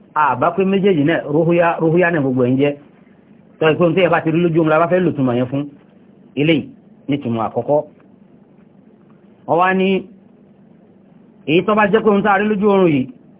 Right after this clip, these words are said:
tó jẹ́ ìró ìdùnnú látọ̀dọ̀ Allah subhanahu wa ta'ala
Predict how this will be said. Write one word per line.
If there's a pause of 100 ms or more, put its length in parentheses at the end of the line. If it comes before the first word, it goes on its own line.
(800)
tó
jẹ́
ìró
ìdùnnú
látọ̀dọ̀
Allah
subhanahu
wa
ta'ala